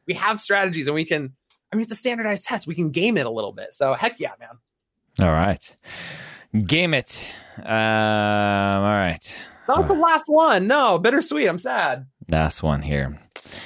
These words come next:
Speaker 2: Question fifteen. According to the passage, Professor, Professor Morgan, okay, third paragraph here.
Speaker 1: Mm-hmm.
Speaker 2: Uh, Professor Morgan's approach, A, does not provide policies that solve problems. B, feeds back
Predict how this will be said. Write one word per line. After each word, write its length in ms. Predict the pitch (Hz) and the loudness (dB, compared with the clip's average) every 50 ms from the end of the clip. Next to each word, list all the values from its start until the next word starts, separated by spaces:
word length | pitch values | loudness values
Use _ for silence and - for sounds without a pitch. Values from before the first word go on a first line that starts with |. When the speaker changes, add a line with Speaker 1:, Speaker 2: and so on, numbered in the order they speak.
| - - - - _ _ - | -14 -16 -20 -20 _ _ -8
Speaker 2:
Question 720 | - - 196 202 196 180 - - - 180 175 170 160 156 | -2 2 4 4 4 4 0 -2 -2 0 2 2 2 0
fifteen. 840 | 147 - - - - 185 - - - - - - - 135 123 120 117 117 | -2 -4 -6 -2 -2 -2 -2 -2 -4 -6 -4 0 2 4 4 4 4 4
According 340 | 120 - - 185 202 190 | 2 2 2 2 2 0
to 120 | 175 - - | 0 -2 -2
the 80 | 101 | -4
passage, 500 | - - 107 92 87 - 98 98 95 - | -2 -2 -2 -2 -2 -2 -4 -4 -6 -6
Professor, 680 | - - 127 120 - 156 - - - 180 160 135 127 117 - _ _ | -6 -6 -4 0 0 0 0 0 0 0 0 0 -2 -2 -6 _ _
Professor 380 | - 131 - - 165 - - 160 | -6 -4 -2 -2 -2 0 0 0
Morgan, 580 | 139 117 104 98 90 80 80 85 90 120 135 - | 2 4 4 4 2 2 0 -2 -2 -2 -4 -6
okay, 240 | - - 101 101 131 - | -4 -2 -2 -2 -2 0
third 300 | - 92 92 90 87 82 - - | 0 2 2 2 0 -2 -6 -8
paragraph 460 | - 92 85 78 73 78 80 78 - | -4 -2 -2 0 0 0 0 0 2
here. 220 | - 131 160 175 - _ _ - - - - - - - - | 2 2 2 0 -2 _ _ -18 -16 -16 -16 -16 -16 -14 -14
Speaker 1:
Mm-hmm. 220 | 147 127 131 185 - - | -12 -10 -10 -12 -6 -2
Speaker 2:
Uh, 240 | - 107 104 101 98 | 0 2 2 2 0
Professor 460 | - - 123 - 147 147 - 151 139 | 0 -2 -2 0 0 0 2 0 0
Morgan's 460 | 123 117 110 113 113 110 120 113 110 - | 2 2 2 2 2 2 0 0 0 0
approach, 580 | - - - - - 185 185 156 - - - - _ _ - | -2 -2 -2 2 2 2 2 2 0 -4 -4 -6 _ _ 0
A, 320 | 156 170 180 180 175 160 | 2 4 4 4 4 2
does 200 | 143 147 143 139 | 2 0 0 0
not 180 | 160 165 170 - | 0 0 0 0
provide 320 | - 147 127 123 120 110 | 0 2 4 4 4 4
policies 460 | - 123 110 110 - - 113 104 95 | 2 2 4 4 2 2 0 0 0
that 140 | 98 92 - | 0 -2 0
solve 240 | - 98 82 82 - | 0 0 0 0 2
problems. 680 | - 139 139 135 135 135 131 131 131 131 - - - - _ - 98 95 90 | 2 4 4 4 4 2 2 2 0 0 -2 -4 -6 -8 _ -8 -6 -4 0
B, 260 | - 131 139 139 135 | 0 2 2 2 0
feeds 340 | 131 - - 147 160 156 147 | 0 -2 -2 -2 -2 -2 0
back 280 | 123 123 110 113 - | 0 2 2 2 0